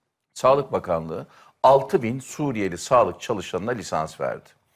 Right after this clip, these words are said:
Bunlar Suriye'den çıktılar. Ellerini kollarını sallaya sallaya geldiler.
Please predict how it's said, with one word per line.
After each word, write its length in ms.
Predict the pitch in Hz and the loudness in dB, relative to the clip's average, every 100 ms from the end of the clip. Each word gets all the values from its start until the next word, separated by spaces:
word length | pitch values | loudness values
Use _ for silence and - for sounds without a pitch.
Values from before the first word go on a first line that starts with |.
| - - _ - | -20 -20 _ 0
Bunlar 320 | 190 147 101 | 2 4 2
Suriye'den 580 | 98 - 165 107 87 80 | 2 0 2 2 0 -2
çıktılar. 720 | - 110 - 127 131 135 - _ _ - | -6 -8 0 4 4 0 -16 _ _ 2
Ellerini 400 | 151 135 113 95 | 2 4 2 2
kollarını 440 | - 123 107 95 | 0 2 2 0
sallaya 440 | 87 123 120 107 90 | 0 2 2 2 0
sallaya 400 | - 85 80 69 | 0 0 0 -2
geldiler. 680 | 90 117 120 123 123 123 | 4 4 4 4 4 2